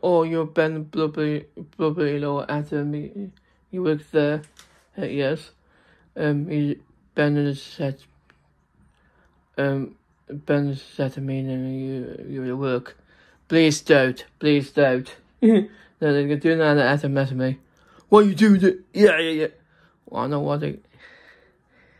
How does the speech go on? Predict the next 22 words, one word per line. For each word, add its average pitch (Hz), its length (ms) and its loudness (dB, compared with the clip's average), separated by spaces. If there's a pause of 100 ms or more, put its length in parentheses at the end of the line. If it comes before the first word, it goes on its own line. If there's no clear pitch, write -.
(400)
get 135 180 -4
him 123 180 -2
off. 120 260 -6 (580)
Please 160 320 0 (460)
do 160 240 0
not. 143 360 -2 (2500)
I'm 143 160 0
gonna 143 140 0
tell 147 180 0
you, 127 140 2
please 147 420 -2 (240)
do 175 220 2
not, 127 320 -6 (800)
uh, 123 160 -4
show 135 340 -2
up 135 360 -6
my 123 240 -6
brother-in-law 123 840 -8 (100)
Adam 120 360 -10
working. 113 340 -8 (180)
Please 147 280 -2
don't. 117 320 -2